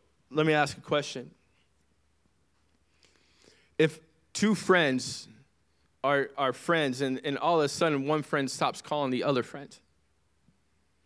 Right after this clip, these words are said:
what happens to that friendship? They just quit calling. I, I think it's called ghosting them, right? They just ghost you.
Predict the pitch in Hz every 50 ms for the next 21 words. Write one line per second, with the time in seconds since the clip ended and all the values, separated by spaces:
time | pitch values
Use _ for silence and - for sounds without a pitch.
0 | _ _ _ _ _ _ _ _ _ - - _ _ _ _ _ _ _ _ _
1 | _ _ _ _ _ - - 147 156 160 160 156 160 165 156 139 - - 147 147
2 | 127 - - 156 151 - - 131 120 113 - - - _ _ _ _ _ _ _
3 | _ _ _ _ _ _ _ _ _ - 143 151 160 156 - - - 165 160 -
4 | - 160 160 147 123 123 123 123 131 _ _ _ _ _ _ _ - - - _
5 | - - 139 113 - - 131 147 135 110 147 147 170 170 151 135 - - 156 131
6 | 120 113 104 101 101 117 117 113 - - - 104 98 101 92 101 107 98 _ _
7 | _ _ _ _ _ - 117 110 110 117 113 113 139 - - - _ _ _ _
8 | _ _ _ _ _ _ _ _ _ _ - 135 143 220 156 117 101 113 113 117
9 | 110 - - - - 107 107